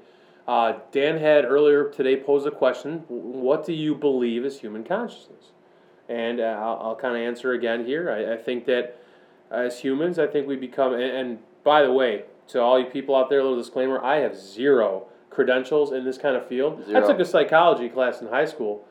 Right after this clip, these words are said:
Speaker 1: but we're just kinda going off our, our beliefs and, and kinda having some deep discussions, you know what I mean?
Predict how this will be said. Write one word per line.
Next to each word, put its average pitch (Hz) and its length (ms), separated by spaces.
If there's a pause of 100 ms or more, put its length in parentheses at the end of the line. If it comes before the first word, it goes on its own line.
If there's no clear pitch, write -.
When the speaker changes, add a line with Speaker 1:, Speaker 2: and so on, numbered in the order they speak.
(220)
Speaker 1:
but 143 280
we're 247 160
just 233 120
kinda 233 220
going 185 280
off 165 280
our, 143 420 (180)
our 147 140
beliefs 139 460
and, 143 100
and 160 200
kinda 202 200
having 175 220
some 156 160
deep 156 180
discussions, 113 600
you 107 60
know 104 80
what 104 100
I 104 60
mean? 113 240